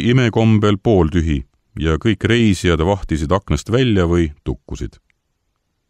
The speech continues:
Eeva märkas, et on südasuvi. Linnas tegi ta aastaaegadel harva vahet.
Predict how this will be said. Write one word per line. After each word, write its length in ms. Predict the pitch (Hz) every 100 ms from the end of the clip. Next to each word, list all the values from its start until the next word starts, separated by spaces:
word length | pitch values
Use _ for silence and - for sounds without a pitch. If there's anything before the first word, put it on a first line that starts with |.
| _ _ _ _ _ _ _ _ 82
Eeva 260 | 104 113
märkas, 360 | 110 127 - 90
et 180 | 98 -
on 180 | 92 85
südasuvi. 680 | - 110 87 65 - 58 57 - _ _ _ _ _ _ _ _ _ _ _ _ _ _
Linnas 380 | 95 170 151 -
tegi 280 | 120 120 110
ta 140 | 110 117
aastaaegadel 720 | 117 - 107 101 90 85 85
harva 340 | 80 80 69 67
vahet. 400 | 64 62 -